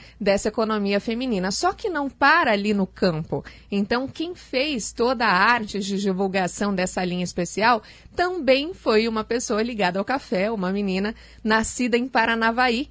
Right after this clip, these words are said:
que hoje é ilustradora aqui em Maringá e que se tornou ilustradora oficial dos T N Ts aqui da cidade, aquelas competições entre baristas, né? Ela já ficou conhecida como artista do café,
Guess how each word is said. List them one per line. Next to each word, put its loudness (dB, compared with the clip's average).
que -4
hoje 4
é 4
ilustradora 2
aqui -4
em -2
Maringá 0
e -4
que -10
se -8
tornou -2
ilustradora 0
oficial 0
dos -4
T -6
N -8
Ts 0
aqui -2
da 2
cidade, 0
aquelas -2
competições -2
entre -4
baristas, 2
né? 2
Ela 2
já -2
ficou -6
conhecida -2
como -4
artista -2
do -2
café, -2